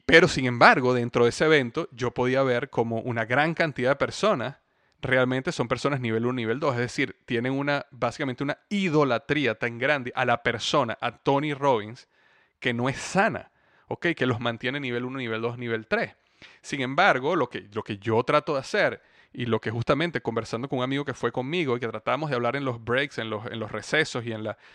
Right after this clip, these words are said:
y en la comida, era, "Va-, vamos a hablar de las ideas, vamos a hablar de qué dijo él que transformó mi manera de pensar y mi pensamiento. No nos enfoquemos en la persona, ¿ok? No, no nos volvamos, em,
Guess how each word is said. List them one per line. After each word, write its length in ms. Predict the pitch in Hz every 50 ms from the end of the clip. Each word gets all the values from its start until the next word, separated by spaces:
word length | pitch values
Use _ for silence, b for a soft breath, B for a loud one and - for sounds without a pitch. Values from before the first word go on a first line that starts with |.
| B B B -
y 40 | 131
en 40 | 120
la 60 | 123
comida, 240 | 156 147 139 139 139
era, 60 | B B B B -
"Va-, 80 | 135 - -
vamos 240 | 131 147 196 208
a 40 | 202
hablar 220 | 143 139 139 139 147
de 80 | 170
las 140 | 165 139 117
ideas, 400 | 120 117 113 123 117 110 101 101
vamos 200 | 127 127 156 170
a 40 | 175
hablar 260 | 139 131 127 127 135
de 160 | 143 151 135 b b b b b b _ _
qué 220 | - 175 190 196
dijo 360 | 180 190 190 160 165 170 160
él 100 | 165 170
que 120 | - - 165
transformó 680 | - 156 139 131 127 - - 131 123 120 120 123 127
mi 80 | 147 156
manera 300 | 147 131 123 120 123 135
de 80 | 135
pensar 440 | - - 120 117 110 - - 120 123
y 60 | 123
mi 120 | 127 127 123
pensamiento. 880 | - 120 117 110 - - 107 113 117 123 123 110 104 98 - 110 104 b b b b b b b b b
No 220 | - 139 135 135 139
nos 140 | 160 165 165
enfoquemos 440 | 147 - 135 - - 120 131 135
en 120 | 147 135 127
la 180 | 123 113 -
persona, 720 | - 110 104 98 - - - - 139 123 104 80 90 - b b b b b b b
¿ok? 180 | - 120 - - 143 139 131
No, 160 | 120 120 127 135
no 200 | 127 139 131 135
nos 120 | 156 165
volvamos, 720 | 160 131 123 120 120 123 123 123 135 147 147 147 - b b b b b b b b -
em, 380 | 135 131 123 117 110 110 -